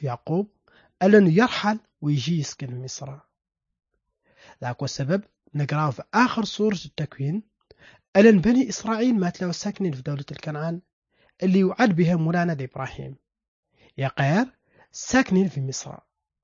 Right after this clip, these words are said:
وذاك خلق ياك يكمل ذاك اللي قال مولانا لإبراهيم: "ذريتك لا هي تعود في الدولة ما هي لها، ويعبدوها أهل ذيك الدولة ويثقلوا عليها قدر أربعمية عام".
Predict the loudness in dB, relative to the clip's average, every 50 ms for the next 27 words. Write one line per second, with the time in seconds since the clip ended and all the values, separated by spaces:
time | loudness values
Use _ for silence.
0 | _ _ _ _ _ _ _ _ _ _ _ _ _ _ _ -10 -6 -4 -2 -2
1 | -4 -4 -4 -4 -2 -2 -2 -4 _ _ _ _ -6 -6 -4 -4 -6 -8 _ _
2 | 2 4 6 6 6 4 4 2 -2 -2 -2 -4 -8 -8 -6 -6 -6 -6 -4 -4
3 | -4 -4 -4 -4 -4 -4 -6 -8 -12 -14 -14 -14 -14 -14 -14 -14 -16 -18 -18 -18
4 | _ _ _ _ _ _ _ _ _ _ _ -20 -20 _ _ _ _ _ _ -8
5 | -4 -2 0 2 2 2 2 0 0 2 2 4 4 4 4 4 4 6 6 6
6 | 4 2 -4 -6 -2 0 0 2 2 0 0 0 0 0 0 -2 -4 -6 -10 -14
7 | -14 -16 _ _ _ _ _ _ _ _ _ _ _ _ _ _ _ _ _ -10
8 | -6 -4 -2 -2 -2 -2 -2 -2 0 2 2 2 2 0 0 -2 -2 -2 -2 -4
9 | -4 -6 -6 -2 -2 0 0 0 -2 -4 -6 -8 _ _ _ _ _ _ _ _
10 | _ _ _ _ _ _ _ 2 4 4 6 6 4 2 2 2 0 0 0 -2
11 | -4 -4 -4 -6 -8 -10 -14 _ _ _ _ _ _ _ 0 2 4 4 4 2
12 | 2 2 0 0 2 4 2 2 0 -2 -8 -8 -8 -8 -10